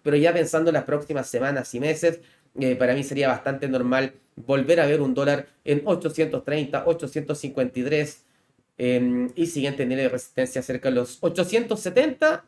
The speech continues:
ochocientos ochenta, e incluso creo que podría ir a buscar hasta esos novecientos pesos como un techo mayor. Por supuesto que todo depende de los fundamentos que vayamos teniendo a medida que vamos avanzando y conociendo datos.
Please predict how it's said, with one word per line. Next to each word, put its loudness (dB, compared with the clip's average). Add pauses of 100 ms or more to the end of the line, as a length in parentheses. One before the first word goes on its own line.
(120)
ochocientos -4
ochenta, -2
e -2
incluso 0
creo 2
que -2
podría 0
ir 2
a 0
buscar -2 (360)
hasta -2
esos 2
novecientos -2
pesos -2
como -2
un -4
techo -2
mayor. 4 (240)
Por 8
supuesto 4 (220)
que 6
todo 6
depende 8
de 12
los 2
fundamentos 0
que 2
vayamos 2
teniendo 0
a 2
medida 4
que 0
vamos 4
avanzando 0
y -4
conociendo -2
datos. -4